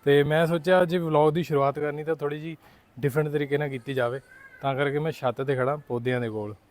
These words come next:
ਠੀਕ ਹੈ ਜੀ, ਤੇ ਹੁਣ ਮੈਂ ਨੀਚੇ ਜਾਣਾ ਤੇ ਫਿਰ ਆਪਾਂ ਵਲੌਗ ਕੰਟੀਨਿਊ ਕਰਦੇ ਹਾਂ। ਹਾਂਜੀ, ਤੇ ਹੁਣ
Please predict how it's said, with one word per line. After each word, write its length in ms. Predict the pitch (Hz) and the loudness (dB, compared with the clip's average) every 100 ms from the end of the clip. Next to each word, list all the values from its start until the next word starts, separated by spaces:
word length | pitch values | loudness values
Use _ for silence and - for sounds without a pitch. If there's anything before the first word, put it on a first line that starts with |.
| _ - _ _ 139 | _ -20 _ _ -4
ਠੀਕ 140 | 135 | 2
ਹੈ 80 | 147 | 2
ਜੀ, 160 | 151 117 | 2 -4
ਤੇ 100 | 147 | -6
ਹੁਣ 240 | 139 143 147 | -4 -2 -2
ਮੈਂ 260 | 147 151 | -2 -2
ਨੀਚੇ 300 | 143 127 160 | -2 -4 -4
ਜਾਣਾ 260 | 143 123 135 - _ | -2 -2 -6 -10 _
ਤੇ 60 | 131 | -10
ਫਿਰ 200 | 135 123 | -4 -2
ਆਪਾਂ 180 | 117 123 | -2 -4
ਵਲੌਗ 420 | 120 127 110 165 - - - _ | -2 -2 -2 -8 -8 -16 -20 _
ਕੰਟੀਨਿਊ 420 | 170 127 135 131 131 | 0 2 0 0 0
ਕਰਦੇ 360 | 113 101 107 | 0 -2 -10
ਹਾਂ। 60 | 95 - _ - - _ _ _ _ _ _ _ _ _ _ _ _ _ _ - - - - - - - - - - - - - - - - - 679 - - 127 | -10 -18 _ -20 -20 _ _ _ _ _ _ _ _ _ _ _ _ _ _ -20 -20 -20 -20 -20 -20 -10 -6 -6 -8 -20 -20 -20 -20 -14 -8 -6 -4 -6 -6 -2
ਹਾਂਜੀ, 400 | 151 160 220 135 - 175 185 - - - | -2 0 0 -2 -6 -8 -6 -8 -14 0
ਤੇ 420 | 156 156 151 147 | 4 6 6 4
ਹੁਣ 260 | 139 160 | 0 -4